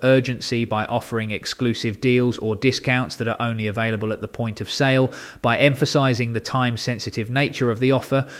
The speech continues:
you can motivate customers to make additional purchases on the spot. Personalized recommendations.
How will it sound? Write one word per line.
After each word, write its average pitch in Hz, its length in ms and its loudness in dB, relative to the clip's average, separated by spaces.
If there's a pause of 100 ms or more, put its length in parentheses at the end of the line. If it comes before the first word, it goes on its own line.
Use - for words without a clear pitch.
(140)
you 123 140 2
can 117 180 -4
motivate 135 540 2
customers 127 480 -2
to - 80 -4
make 113 220 -2
additional 110 420 -2
purchases 107 600 -4 (120)
on 107 260 -4
the 104 80 -4
spot. - 480 -2 (840)
Personalized 117 720 2
recommendations. 123 1000 0